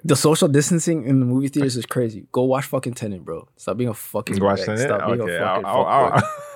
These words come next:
Speaker 2: I'll, <laughs> I'll watch Tenet.
Speaker 1: I
Speaker 2: I gotta
Speaker 1: saved,
Speaker 2: see it. I, I
Speaker 1: I saved all my cussing for the end, so, like, just make sure you don't let your,
Speaker 2: <laughs>
Speaker 1: like, just, like, blur it out or, like,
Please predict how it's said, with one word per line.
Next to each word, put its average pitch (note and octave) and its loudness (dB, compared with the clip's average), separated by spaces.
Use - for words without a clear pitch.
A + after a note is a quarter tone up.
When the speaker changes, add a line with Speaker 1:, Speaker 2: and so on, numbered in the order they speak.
Speaker 2:
I'll, - 4
<laughs> F3 4
I'll A#2+ 2
watch A#2+ -2
Tenet. - -12
Speaker 1:
I E2 0
Speaker 2:
I C3+ 8
gotta C#3 10
Speaker 1:
saved, - -6
Speaker 2:
see G#2 -2
it. G2 2
I, G2 2
I - -10
Speaker 1:
I B2+ 4
saved C#3+ 2
all C3+ 4
my C3 0
cussing B2+ -2
for A#2+ -6
the A2 -6
end, A2 -6
so, A2 -6
like, G2+ -4
just A#2 -10
make A#2+ -4
sure - 4
you - 6
don't G#2+ -4
let - 6
your, E3 6
Speaker 2:
<laughs> B2+ -8
Speaker 1:
like, B2 0
just, B2+ 0
like, A#2+ -4
blur C3 2
it A#2 2
out A#2 2
or, G#2+ -6
like, G2+ -10